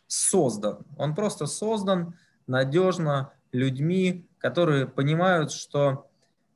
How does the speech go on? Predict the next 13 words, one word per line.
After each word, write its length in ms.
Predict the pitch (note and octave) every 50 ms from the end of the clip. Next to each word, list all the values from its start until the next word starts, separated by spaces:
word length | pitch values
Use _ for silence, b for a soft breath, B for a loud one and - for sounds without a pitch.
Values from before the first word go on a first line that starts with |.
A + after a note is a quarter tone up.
| _ _ _ _ _
это 360 | - E3 F3 F3 E3+ - E3 D3+
не, 320 | D3 D3 D3+ D#3 D#3+ D#3+ D#3 D3+ C#3 - - -
э, 240 | - B2 C3 C3 B2+ A#2+ A#2+ -
продажа 680 | D3+ D3 D3 D3 C#3 F#3 F#3 F3 C#3+ C3 B2+ B2 A#2 A2
машины 580 | A#2 C3 C#3 C#3 - - - A3 G#3+ F#3 D3+ C3+
на 180 | B2+ B2 B2+
сто 260 | B2+ - - - F3
тысяч 380 | D#3 E3+ D3+ C#3+ - C3+ - -
километров. 580 | - C3 B2 B2 A#2 G#2+ G2+ - - - - - _ _ _ _ _ _ _ _ _
Это 220 | C#3+ D3 C#3 D#3+ D3+
продажа 600 | E3 - D#3 D3+ D#3 D#3 E3+ F3 E3 C#3 C3+ C3
насоса 840 | C3 C3 C3+ C3 - - G3+ G#3+ A#3 A3+ - - C#3 B2+ A#2+ - _ _
и 240 | C3+ C3+ B2+ A#2+